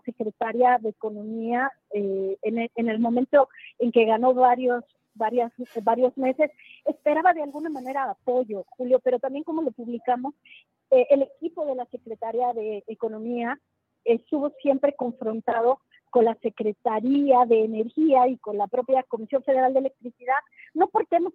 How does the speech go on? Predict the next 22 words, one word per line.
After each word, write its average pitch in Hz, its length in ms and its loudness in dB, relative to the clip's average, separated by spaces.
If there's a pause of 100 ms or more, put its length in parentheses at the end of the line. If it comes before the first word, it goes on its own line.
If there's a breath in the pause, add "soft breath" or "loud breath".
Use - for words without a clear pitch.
personales, 302 540 -4
sino 262 180 -6
por 247 160 -8
temas 294 360 -4
hasta 214 440 -8 (280 loud breath)
de 226 120 4
posiciones, 247 840 -2
¿no? 254 120 -2
Porque 208 580 -4
la 226 140 -2
Secretaría 240 540 2
de 262 280 4
Energía, 226 540 -2 (360)
pues, 233 160 4 (120)
estaba 269 320 0
convencida 247 680 0
de 233 200 0
que 233 120 -4
los 214 160 -6
cambios 262 400 0
en 233 140 -4
las 208 160 -6